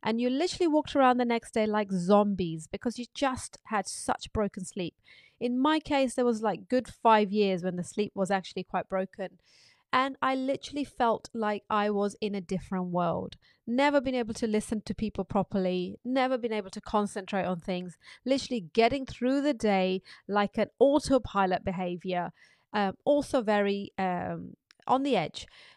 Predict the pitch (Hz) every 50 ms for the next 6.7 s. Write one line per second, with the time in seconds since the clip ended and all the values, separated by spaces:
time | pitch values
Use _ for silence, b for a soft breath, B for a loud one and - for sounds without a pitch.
0 | B - 185 175 165 95 - - 196 208 208 214 - 226 208 190 190 180 - -
1 | 269 262 233 196 - - 226 208 - - 202 - - - 202 170 180 185 170 165
2 | 165 - - - - - 202 196 208 - - - 202 170 190 160 - - - 190
3 | 190 - 202 - - 185 175 - 190 175 160 165 175 170 - - 180 - - B
4 | B B B B B - 190 - - 214 196 180 185 - - - 190 175 175 180
5 | 175 175 185 - - - 180 175 175 175 170 175 175 180 175 208 - 202 202 190
6 | - - - - 202 - - - 175 180 175 175 165